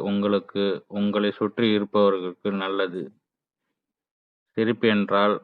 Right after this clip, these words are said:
வாய் வலிக்க சிரிக்க வேண்டும் என்று சொல்லவில்லை. அது சில நேரங்களில்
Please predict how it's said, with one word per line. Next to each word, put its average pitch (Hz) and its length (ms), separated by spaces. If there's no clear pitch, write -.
வாய் 107 300
வலிக்க 104 400
சிரிக்க 107 440
வேண்டும் 98 480
என்று 98 360
சொல்லவில்லை. 98 680
அது 104 220
சில 107 300
நேரங்களில் 104 640